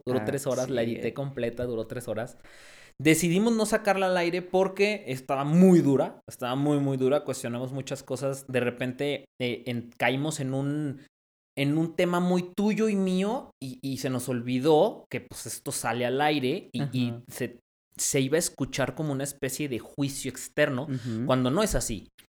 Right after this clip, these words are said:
Speaker 1: Tú y yo
Speaker 2: Exacto.
Speaker 1: sabemos que, que, que, que el tema de humildad viene de no sentirte ni mejor ni peor que
Speaker 2: Exacto.
Speaker 1: nadie, no, no, no nos sentimos más o menos que nadie, nos sentimos diferentes, somos únicos y especiales, valoramos esa,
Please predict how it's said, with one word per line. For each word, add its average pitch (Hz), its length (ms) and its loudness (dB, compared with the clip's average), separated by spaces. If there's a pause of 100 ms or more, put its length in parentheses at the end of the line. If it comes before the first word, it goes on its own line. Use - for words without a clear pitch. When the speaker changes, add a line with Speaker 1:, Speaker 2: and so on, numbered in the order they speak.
(260)
Speaker 1:
Tú 139 100 0
y - 20 4
yo 147 80 6
Speaker 2:
Exacto. 143 180 2
Speaker 1:
sabemos 139 240 -2
que, 117 280 -4
que, 104 280 -6
que, 101 460 -8 (100)
que 120 60 -4
el 120 160 -4
tema 143 260 4
de 143 100 0
humildad 127 460 0
viene 131 220 -4
de 123 100 -4
no 117 160 -4
sentirte 131 680 -6
ni 123 120 -6
mejor 117 400 -6
ni 120 120 -8
peor 107 380 -6
que 139 60 -6
Speaker 2:
Exacto. 127 240 -4
Speaker 1:
nadie, 160 160 -6
no, 120 200 -4
no, 117 140 -4
no 123 380 -2
nos 143 120 -2
sentimos 151 680 -4
más 131 400 -4
o 117 100 -8
menos 131 380 -4
que 104 100 -8
nadie, 135 320 -2
nos 151 140 -6
sentimos 127 420 -6
diferentes, 127 560 -8
somos 127 340 -12
únicos 135 460 -8
y 110 40 -8
especiales, 127 500 -6
valoramos 117 500 -4
esa, 127 320 -6